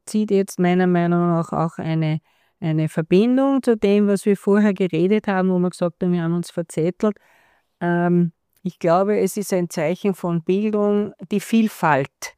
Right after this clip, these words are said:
die, die Bereitschaft, Vielfältiges, auch anderes anzuhören. Ich kann natürlich jetzt auch,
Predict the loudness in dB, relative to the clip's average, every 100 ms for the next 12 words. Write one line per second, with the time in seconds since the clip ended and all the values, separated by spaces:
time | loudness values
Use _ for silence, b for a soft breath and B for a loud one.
0 | B B B B _ -2 2 4 4 4
1 | 2 0 _ _ _ _ _ _ -2 2
2 | 4 6 6 6 4 0 0 0 -4 -6
3 | -20 -20 _ _ _ _ _ _ -14 2
4 | 4 4 2 2 2 0 -4 -4 0 0
5 | 0 -2 -4 -4 -2 2 2 2 0 0
6 | 0 0 -2 -4 0 -2 -2 -2 -2 0
7 | -2 -2 -6 -10 B B B B -4 0
8 | 2 2 -2 0 0 0 2 0 0 -2
9 | 0 0